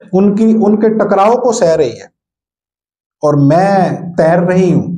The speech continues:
खुद ही नहीं तैर रही, जो मेरे साथ वाबस्ता होता है उसे भी तैरा देती। रूमी फरमाते हैं कि उसने कहा, इसकी वजह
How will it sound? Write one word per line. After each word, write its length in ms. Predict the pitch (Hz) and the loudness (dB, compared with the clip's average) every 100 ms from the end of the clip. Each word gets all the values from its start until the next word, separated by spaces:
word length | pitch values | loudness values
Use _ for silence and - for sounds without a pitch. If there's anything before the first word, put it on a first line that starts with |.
| - - _ _ _ _ - | -12 -16 _ _ _ _ -6
खुद 260 | - 254 | 0 2
ही 80 | 311 | 2
नहीं 200 | 285 269 269 | 2 2 2
तैर 240 | 220 190 | 2 2
रही, 240 | 180 165 143 | 2 0 0
जो 160 | 143 175 | 2 2
मेरे 240 | 180 190 | 2 2
साथ 420 | 196 175 165 190 185 | 0 0 0 -2 -2
वाबस्ता 420 | 160 156 165 - | 0 0 -2 -2
होता 340 | 202 175 - 180 | 0 -2 0 2
है 60 | |
उसे 200 | 175 175 | 2 -2
भी 120 | 190 185 | -6 -8
तैरा 300 | - 143 131 | -14 -10 -10
देती। 200 | 135 - _ _ _ _ _ _ _ _ _ _ _ _ _ _ _ _ _ _ _ _ _ _ _ | -10 -18 _ _ _ _ _ _ _ _ _ _ _ _ _ _ _ _ _ _ _ _ _ _ _
रूमी 380 | - 139 147 160 | -10 -2 0 2
फरमाते 460 | 170 151 147 151 175 | 2 2 0 0 0
हैं 120 | 180 | 2
कि 60 | 180 | 2
उसने 240 | 175 175 | 2 2
कहा, 280 | 175 175 190 | 2 2 2
इसकी 300 | 190 185 202 175 | 0 0 0 0
वजह 320 | 175 214 254 | 2 2 2